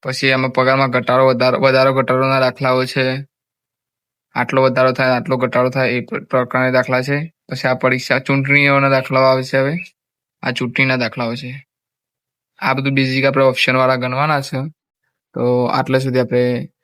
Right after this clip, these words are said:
ગણિતમાં જોયું છે. તો મિત્રો મળીએ હવે સાયન્સ અને ટેકમાં એક મેન્સનો ક્વેશ્ચન લખીને.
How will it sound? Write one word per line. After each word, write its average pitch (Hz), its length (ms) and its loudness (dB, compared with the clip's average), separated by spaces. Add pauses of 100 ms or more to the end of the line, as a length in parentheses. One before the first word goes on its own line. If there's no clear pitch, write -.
(440)
ગણિતમાં 127 360 0
જોયું 135 260 2
છે. 143 300 -4 (360)
તો 127 140 0
મિત્રો 127 260 -2
મળીએ 131 320 2
હવે 143 440 0
સાયન્સ 127 420 -4
અને 131 100 0
ટેકમાં 131 540 -2
એક 147 220 -10
મેન્સનો 131 480 -2
ક્વેશ્ચન 135 320 -2
લખીને. 139 540 -2